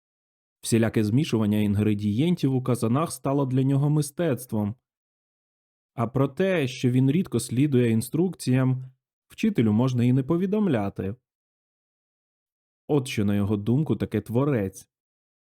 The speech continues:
Треба відчувати свою роботу, а не створювати зірки за рецептом. Досліджувати все методом спроб і помилок виявилося куди цікавіше. Та ось наближався час захисту випускної роботи.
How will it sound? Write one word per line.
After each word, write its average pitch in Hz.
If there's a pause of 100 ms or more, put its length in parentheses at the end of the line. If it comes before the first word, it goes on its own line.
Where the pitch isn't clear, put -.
(140)
Треба 113
відчувати 131
свою 110
роботу, 131
а 104
не 104
створювати 120
зірки 147
за 110
рецептом. 120 (1400)
Досліджувати 120
все 110
методом 113
спроб 123
і 113
помилок 131
виявилося 110
куди 117
цікавіше. 123 (1500)
Та 120
ось 160
наближався 110
час 101
захисту 120
випускної 107
роботи. 127